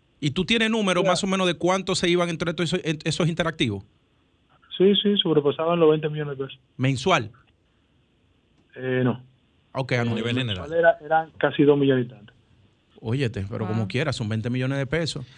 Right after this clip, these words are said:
Speaker 1: Mira, Guido, eh, ayer, eh, el, el periodista Pedro Jiménez y también Uchi Lora, a través de Twitter, eh, informaron al país que, a-,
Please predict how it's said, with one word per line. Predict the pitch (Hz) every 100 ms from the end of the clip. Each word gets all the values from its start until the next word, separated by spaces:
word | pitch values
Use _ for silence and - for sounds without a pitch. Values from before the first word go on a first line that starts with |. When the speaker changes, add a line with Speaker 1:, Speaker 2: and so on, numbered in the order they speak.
| - - - _
Speaker 1:
Mira, | 202 208 208
Guido, | 170 240 131 131 147
eh, | 170 170 165 170
ayer, | 165 185 208 190 180 - - - _ -
eh, | 135 131 127 123
el, | 120
el | 135
periodista | 117 131 151 160
Pedro | 170 170
Jiménez | 160 147 156 151 135 127
y |
también | 120 123 135 143
Uchi | 135 147
Lora, | 123 107 - -
a | - 110
través | 110 113 131
de | 139
Twitter, | 143 135 127 113 - _ _ - -
eh, | 120 127
informaron | 170 175 160 175 165
al | 151
país | 139 110 107 - _ - _ _ -
que, | 131
a-, | 127